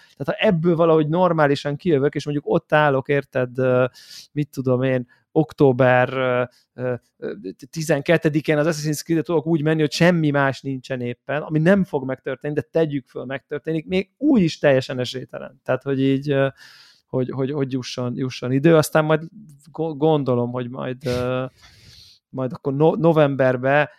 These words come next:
a, a, az egyetlen bizalmam egyébként, az egyetlen bizalom, nem szép ilyet mondani, az az, hogy a Call of Duty szar lesz,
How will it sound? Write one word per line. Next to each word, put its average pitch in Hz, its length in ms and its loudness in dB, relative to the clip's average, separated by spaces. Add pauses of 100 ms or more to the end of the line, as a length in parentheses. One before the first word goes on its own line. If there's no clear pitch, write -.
(160)
a, - 100 -8
a, - 580 -10
az 156 260 -2
egyetlen 156 680 2
bizalmam 139 540 0
egyébként, 131 720 -6
az - 200 -18
egyetlen 135 580 2
bizalom, 127 260 -2
nem 151 180 2
szép 127 260 -10
ilyet 139 160 -8
mondani, 135 500 -8 (360)
az 127 160 -8
az, 147 420 2 (180)
hogy 143 180 -2
a 143 60 4
Call 170 320 2
of 139 100 2
Duty 135 240 -6
szar 123 440 0
lesz, 135 540 -8